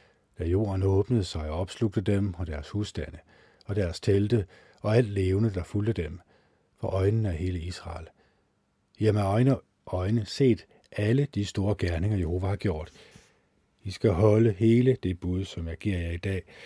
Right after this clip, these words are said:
så I kan blive stærke og gå over og indtage landet. Og så I kan leve længe i det land, som Jehova med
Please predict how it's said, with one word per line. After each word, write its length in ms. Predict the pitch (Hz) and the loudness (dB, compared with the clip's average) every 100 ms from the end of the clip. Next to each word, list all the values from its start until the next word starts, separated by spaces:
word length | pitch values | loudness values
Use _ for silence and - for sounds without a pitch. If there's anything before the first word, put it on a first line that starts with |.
| - | -8
så 120 | - | 0
I 120 | 104 | 2
kan 180 | 107 117 | 4 2
blive 160 | 98 107 | 2 0
stærke 540 | - 90 90 104 113 | 2 0 2 0 -2
og 100 | 78 | -4
gå 100 | - | -6
over 380 | 80 98 120 90 - - - | -2 2 2 0 -6 -18 -12
og 260 | - 101 85 | -4 -4 -2
indtage 380 | - 113 - 113 | -2 0 0 -2
landet. 340 | 92 85 82 82 _ _ _ _ _ _ _ _ - _ _ _ _ _ _ - | -2 -6 -8 -16 _ _ _ _ _ _ _ _ -20 _ _ _ _ _ _ -12
Og 200 | 92 95 | -6 -4
så 120 | - | -2
I 180 | 98 101 | 0 0
kan 200 | 95 104 | 2 2
leve 300 | 98 101 113 | 4 4 4
længe 320 | 95 80 95 | 2 0 -2
i 20 | |
det 160 | 95 98 | 0 0
land, 220 | 92 101 | 0 -2
som 180 | 101 98 | -2 -2
Jehova 400 | 92 90 98 113 | -2 -2 2 2
med 180 | 95 | 0